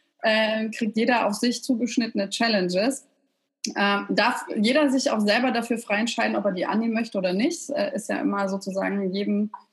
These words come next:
überlassen, wie schnell er vorankommen möchte. Und Marie hat sich halt immer, äh, zu hundertelf Prozent mindestens reingestürzt und hat da Gas gegeben. Das war richtig cool. Und die Sabina hat vorher noch geschrieben, ich hatte, äh, diesen Glaubenssatz, man kann nicht alles haben.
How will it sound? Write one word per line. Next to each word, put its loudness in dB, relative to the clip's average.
überlassen, 2
wie 2
schnell 0
er 2
vorankommen 0
möchte. -2
Und 0
Marie 0
hat 0
sich -4
halt 0
immer, 0
äh, 2
zu 2
hundertelf 2
Prozent 0
mindestens -2
reingestürzt 0
und -2
hat -4
da 0
Gas -2
gegeben. -2
Das -6
war 0
richtig -4
cool. 2
Und 0
die -4
Sabina 4
hat 0
vorher 0
noch 0
geschrieben, 0
ich -2
hatte, 2
äh, 2
diesen 2
Glaubenssatz, 0
man 2
kann 0
nicht -2
alles -2
haben. 0